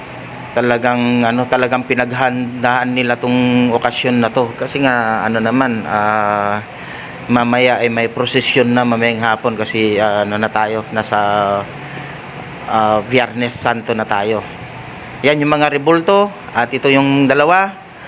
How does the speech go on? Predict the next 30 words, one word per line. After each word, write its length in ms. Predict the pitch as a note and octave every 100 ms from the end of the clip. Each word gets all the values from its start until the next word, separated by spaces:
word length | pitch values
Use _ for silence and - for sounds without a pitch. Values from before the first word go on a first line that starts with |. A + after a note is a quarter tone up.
| - - - -
Yung 320 | B2 B2+ C3
nag-i-enjoy 480 | C3 C3+ C3+ C3+ C#3
sila 240 | C3+ C3 C3+
sa 160 | C3+ C3+ C3 C3+ C3 C3+ C3 C3+ C3+ -
kalalakad 800 | C#3 C3 C3 C#3+ D#3+ F#3+ G3 F#3 - - -
para 240 | - A#2+ A#2+
tignan 400 | A#2+ B2 C3 B2+
yung 160 | B2+
mga, 160 | B2 B2+ B2 B2 A#2+ B2 A#2+ B2 A#2
ano, 160 | B2 B2
dito. 560 | D3+ D#3 F3+ F3+ F3 - - - - - - -
Tapos, 560 | C#3+ D#3 F#3 F#3+ F#3+ - - - - - - - - - - -
habang 400 | C3 C#3 D3 D3+
naglalakad 480 | D3+ D3 D3+ D#3 E3
sila, 320 | E3+ F3 C#3+
ay 480 | C3 D3 D3 D3 C#3+ C#3
titingin-tingin 560 | D#3+ E3 E3+ D#3+ E3 E3
na 160 | D#3+
rin 160 | D#3 D3
tayo 160 | D3+ C#3+
dito 240 | C#3 C#3 C#3
sa 80 |
loob. 320 | B2+ A2+ A#2+ A2+ - - - - - - - - - - - -
Para 320 | - A#2+ B2 B2
hindi 160 | A#2+
naman 240 | B2 B2 B2
tayo 720 | A#2+ A#2+ A#2+ A#2 A#2 A#2 A#2
maboring, 420 | A2+ A2+ B2 A#2+ A#2+
kaso 240 | C3+ C3+
hindi 160 | A2+